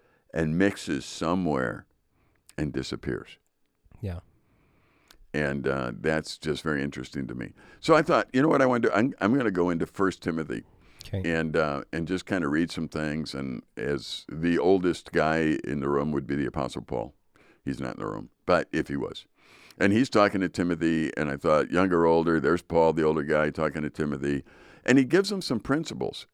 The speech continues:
Speaker 1: And, and basically, what I would like the listeners to do and what, what I wanna talk to you about is, do you see the erosive things here that need to be stopped?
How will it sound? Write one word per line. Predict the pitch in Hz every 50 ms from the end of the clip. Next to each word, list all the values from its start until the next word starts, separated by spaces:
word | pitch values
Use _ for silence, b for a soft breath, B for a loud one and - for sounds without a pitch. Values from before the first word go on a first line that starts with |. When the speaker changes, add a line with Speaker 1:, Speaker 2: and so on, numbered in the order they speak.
| _ -
Speaker 1:
And, | 85 87 85 - -
and | - 92 87
basically, | - 113 139 175 160 - 147 120 - 95 95 92 87 82 - B B B B B B
what | B 104 104
I | 110 120
would | 156 139 101
like | 104 101 101 95
the | - 85
listeners | 80 80 92 101 - - 98 87 85 78 -
to | - 78
do | 71 80 82 82
and | 80 82 85
what, | 85 - - -
what | 73 78 76 76
I | 80
wanna | 85 90 92 90 80
talk | - 92 82 80 -
to | -
you | 87 98
about | 90 76 76 76 73
is, | 67 67 64 - b b b b b b b b b b b _ _ _ -
do | - 104 123
you | 120 117 110
see | - - - 127 135 156
the | 165 135 131 113
erosive | 87 82 82 85 92 95 104 113 - - - 92 85 85
things | - - - 90 90 92 107 113 104 -
here | - 82 80
that | 73 76 - -
need | 82 87 76
to | 78
be | 73 73 73
stopped? | - - 80 80 78 71 - - - -